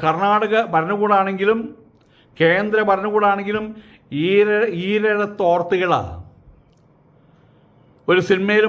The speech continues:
മോഹൻലാൽ പറഞ്ഞ പോലെ ഈരയുടെ തോർത്ത് വിരിച്ച് അമ്മാവനും മരുമോനും കൂടിയിട്ട് പരൽമീനുകളെ പിടിച്ചിട്ടുണ്ടായിരിക്കും. അതുപോലെ സ്രാവിനെ കിട്ടില്ല കേട്ടോ.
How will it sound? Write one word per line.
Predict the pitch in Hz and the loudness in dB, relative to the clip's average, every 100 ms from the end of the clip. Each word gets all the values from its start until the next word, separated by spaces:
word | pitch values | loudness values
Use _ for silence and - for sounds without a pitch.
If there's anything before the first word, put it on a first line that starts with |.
| 196 | 2
മോഹൻലാൽ | 185 208 214 214 208 | 0 2 2 2 2
പറഞ്ഞ | 202 214 | 0 -2
പോലെ | 208 175 | -2 0
ഈരയുടെ | 185 202 214 220 220 | 2 2 2 -2 -2
തോർത്ത് | 208 202 202 208 | -2 -2 0 -2
വിരിച്ച് | 196 202 233 127 - - _ _ _ _ - _ 151 | -2 0 0 0 -8 -18 _ _ _ _ -20 _ -4
അമ്മാവനും | 160 196 208 214 208 | 0 2 2 -2 -4
മരുമോനും | 196 202 208 214 220 208 | -4 -4 -4 -4 -4 -2
കൂടിയിട്ട് | 208 208 202 214 | -2 -2 -4 -2
പരൽമീനുകളെ | 180 175 196 196 202 214 220 185 | 0 0 -2 -4 -4 -2 -2 -2
പിടിച്ചിട്ടുണ്ടായിരിക്കും. | 190 190 202 208 208 202 202 196 | -4 -4 -4 -2 0 -2 -2 -2
അതുപോലെ | 175 175 180 185 226 262 262 - - _ _ _ _ - | -2 0 0 0 0 -2 -4 -18 -20 _ _ _ _ -8
സ്രാവിനെ | 147 156 170 190 190 | 2 4 2 -2 -6
കിട്ടില്ല | 170 185 190 185 | -6 -4 -2 0
കേട്ടോ. | 170 170 | -2 -4